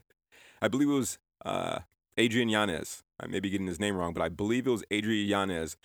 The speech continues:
was having a hard time, and he was getting jabbed the fuck up. And Daniel Cormier immediately noticed what was happening, and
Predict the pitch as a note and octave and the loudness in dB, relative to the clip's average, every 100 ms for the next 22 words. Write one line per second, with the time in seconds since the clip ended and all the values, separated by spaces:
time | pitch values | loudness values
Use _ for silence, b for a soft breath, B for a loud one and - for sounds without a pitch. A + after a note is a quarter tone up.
0 | b G2+ G2+ C#3 C#3 G2+ F#2+ A2 G#2+ F2+ | b -8 0 2 2 0 -2 2 2 2
1 | F#2+ D#2 - _ _ - - G2 A#2 A#2 | -4 -4 -8 _ _ -14 -6 -2 -2 0
2 | G2 F2 F#2 F2+ F2 - D#2+ - C#2+ - | -2 0 0 -2 -4 -4 -2 -2 -6 -8
3 | _ _ _ _ b b - G2 G2 D3+ | _ _ _ _ b b -4 -2 2 2
4 | F3 E3+ - D#3 E3 G2+ E2 F2+ - _ | 4 0 0 0 2 2 2 -2 -6 _
5 | _ _ _ G#2+ G#2+ C#3 E3+ D3+ C3 A#2 | _ _ _ -2 2 2 4 4 4 4
6 | A#2 A#2+ - G#2+ A2+ D#2+ B2+ C#3 F#2 D#2 | 4 2 2 0 0 0 0 0 0 -2
7 | F2+ - _ _ _ _ - A2 G#2+ G2 | -6 -14 _ _ _ _ 0 2 2 -2